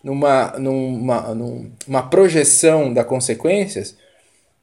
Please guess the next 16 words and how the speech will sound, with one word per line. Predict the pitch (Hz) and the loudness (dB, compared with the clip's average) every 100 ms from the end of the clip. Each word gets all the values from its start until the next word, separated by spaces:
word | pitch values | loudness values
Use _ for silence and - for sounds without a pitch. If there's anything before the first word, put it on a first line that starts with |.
| _ | _
ele | 123 135 | -2 0
pode | 147 - 139 147 160 180 | 0 4 6 6 6 2
acabar | 180 - 233 226 123 | 2 2 2 4 4
fazendo | 123 131 156 | 2 -2 2
a | 156 | 2
coisa | 156 139 | 4 2
errada | 135 113 120 151 160 | 2 6 6 6 2
e | |
não | 151 160 | 0 0
fazendo, | 160 160 123 127 139 147 147 _ _ _ _ _ _ | 0 -2 0 -2 -2 -6 -10 _ _ _ _ _ _
ah, | 127 113 110 | -4 -2 0
fa-, | 123 120 | 0 2
ou | 117 | 0
pelo | 117 120 | 2 0
menos | 123 120 107 | 2 -2 -2
seguindo, | - - - 117 113 147 160 123 107 107 | -2 -2 -2 -2 -2 -2 0 0 -2 -4